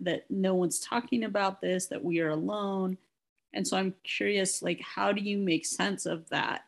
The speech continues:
that reality that we've, m-, both of us and others we know live through?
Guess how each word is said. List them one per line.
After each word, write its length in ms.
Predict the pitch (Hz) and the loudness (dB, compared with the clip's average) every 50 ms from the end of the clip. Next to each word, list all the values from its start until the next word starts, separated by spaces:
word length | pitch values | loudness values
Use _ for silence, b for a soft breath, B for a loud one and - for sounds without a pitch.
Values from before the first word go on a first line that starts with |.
| _ _ _ _ _ _ _ _ - 190 | _ _ _ _ _ _ _ _ -10 -6
that 260 | 180 156 - - - _ _ _ _ _ _ _ - | -4 -4 -4 -4 -8 _ _ _ _ _ _ _ -14
reality 680 | 202 202 214 196 190 185 196 220 240 208 - - - - | -10 -6 -4 0 2 2 4 4 2 2 0 -2 -4 -4
that 200 | 185 185 190 - | -4 -6 -6 -4
we've, 260 | - 190 190 175 - - - _ _ _ _ _ - - | -4 -4 -4 -4 -6 -10 -20 _ _ _ _ _ -10 -8
m-, 180 | 208 196 - - | -6 -6 -6 -6
both 280 | - 190 175 170 180 - | -4 -2 0 0 0 -2
of 100 | 185 165 | -2 -2
us 320 | 175 165 165 165 - - | 0 0 0 0 0 -2
and 180 | - 170 175 180 - | -2 -2 -2 -2 -2
others 320 | 180 180 180 190 185 180 - | -2 -2 -2 -2 -4 -4 -4
we 100 | 180 185 | -4 -2
know 220 | 180 180 175 180 | -2 -2 -2 -2
live 280 | 180 185 190 190 190 190 - - | -2 -2 -2 -2 -4 -4 -8 -16
through? 320 | - - 185 180 180 185 | -12 -8 -6 -6 -6 -8